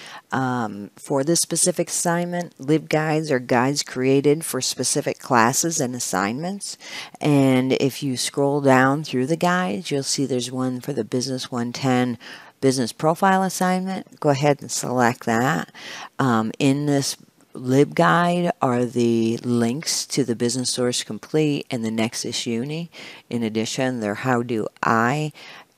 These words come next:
uh, are P D Fs of how you access the databases and find the different reports needed to complete the assignment.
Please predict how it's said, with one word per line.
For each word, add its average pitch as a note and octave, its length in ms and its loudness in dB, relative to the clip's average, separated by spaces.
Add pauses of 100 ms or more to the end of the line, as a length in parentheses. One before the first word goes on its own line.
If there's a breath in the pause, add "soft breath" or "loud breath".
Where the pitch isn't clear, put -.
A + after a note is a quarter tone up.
(160)
uh, A#2+ 380 2
are A#2 120 0
P - 240 -4
D A#2+ 220 4
Fs G#2 400 0
of - 200 -2
how B2 180 0
you A2+ 420 0
access A2 460 0
the A#2 160 0
databases A2+ 800 0 (100)
and A2 320 -4
find A2 300 0
the G#2+ 80 -2
different A2 340 -4
reports G#2 500 -4
needed A2+ 400 0 (360 loud breath)
to - 100 -4
complete D#3 440 -2
the F3 120 2
assignment. F3 720 -2